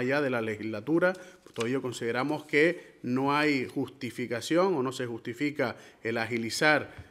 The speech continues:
eh, los trámites en estos expedientes de tanta relevancia,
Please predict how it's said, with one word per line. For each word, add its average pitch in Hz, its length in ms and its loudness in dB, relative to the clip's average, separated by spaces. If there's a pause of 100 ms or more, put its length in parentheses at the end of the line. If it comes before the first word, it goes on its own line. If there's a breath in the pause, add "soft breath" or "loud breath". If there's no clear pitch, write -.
(100)
eh, 113 280 0
los 117 200 -2
trámites 143 400 2
en 123 80 2
estos 135 200 -2
expedientes 139 600 -2
de 131 100 0
tanta 156 380 2
relevancia, 139 760 0